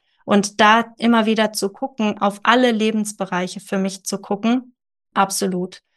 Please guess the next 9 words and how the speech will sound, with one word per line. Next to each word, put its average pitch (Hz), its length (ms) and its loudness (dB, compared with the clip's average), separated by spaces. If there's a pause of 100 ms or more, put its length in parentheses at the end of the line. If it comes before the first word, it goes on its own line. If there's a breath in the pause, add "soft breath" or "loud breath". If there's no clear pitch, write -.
(680)
wichtig 208 460 -2
gewesen 185 640 -2
und 214 260 2
auch 202 160 0
total 247 800 2
unterschätzt 220 880 -4
von 196 180 -4
ganz 196 300 -4
vielen. 196 580 -4